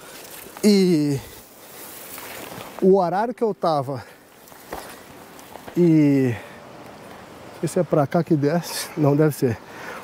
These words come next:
O horário que eu estava e na situação que eu tava,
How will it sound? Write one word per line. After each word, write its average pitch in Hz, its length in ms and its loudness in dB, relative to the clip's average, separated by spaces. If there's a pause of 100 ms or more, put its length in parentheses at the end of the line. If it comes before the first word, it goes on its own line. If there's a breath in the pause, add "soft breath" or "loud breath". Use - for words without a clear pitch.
(120)
O 170 140 6
horário 180 260 2
que 254 120 -2
eu 254 40 4
estava 147 600 -2 (1120 loud breath)
e 175 340 6
na 180 200 2
situação 208 680 0
que 247 80 -4
eu 196 120 2
tava, 175 500 -2